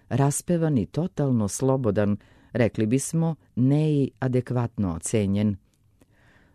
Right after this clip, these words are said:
Dubrovački niz projekata i realizacija u četvrtoj deceniji dvadesetog veka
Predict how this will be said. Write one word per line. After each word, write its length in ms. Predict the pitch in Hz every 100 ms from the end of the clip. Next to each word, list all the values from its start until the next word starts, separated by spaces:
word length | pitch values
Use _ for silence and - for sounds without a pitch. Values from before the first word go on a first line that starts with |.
| _
Dubrovački 720 | 147 147 135 139 127 - 143
niz 320 | 127 139 123 -
projekata 680 | 127 123 135 - 151 151
i 160 | 135 117
realizacija 880 | 123 120 117 113 127 123 - 147 123
u 80 | 104
četvrtoj 560 | 127 113 123 123 107
deceniji 580 | 98 107 - 123 110 101
dvadesetog 720 | 104 113 117 123 107 101 95
veka 460 | 101 139 147 -